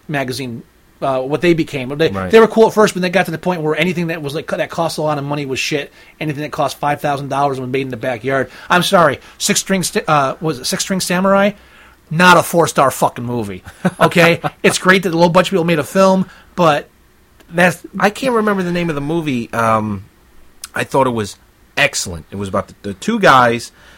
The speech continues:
Speaker 2: that in their spare time, they have a group, uh, there's, like, three, four guys, and in their spare time,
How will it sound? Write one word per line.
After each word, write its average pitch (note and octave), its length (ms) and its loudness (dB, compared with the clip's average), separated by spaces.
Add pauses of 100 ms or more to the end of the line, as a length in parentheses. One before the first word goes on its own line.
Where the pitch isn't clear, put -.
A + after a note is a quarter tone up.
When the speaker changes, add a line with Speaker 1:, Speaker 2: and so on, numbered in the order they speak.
(140)
Speaker 2:
that A#2+ 160 -2
in A#2+ 80 -4
their D#3+ 140 2
spare D#3+ 280 2
time, A#2+ 540 -2
they G#2+ 100 -2
have G#2 140 -2
a - 20 -6
group, A#2 340 -8
uh, G#2+ 140 -2
there's, G#2 220 -4
like, G#2 80 -4
three, D#3 180 -8
four D3+ 220 -4
guys, G#2+ 320 0
and A2 120 -8
in G#2+ 80 -6
their A#2+ 120 -6
spare C#3 240 -4
time, A#2 320 -4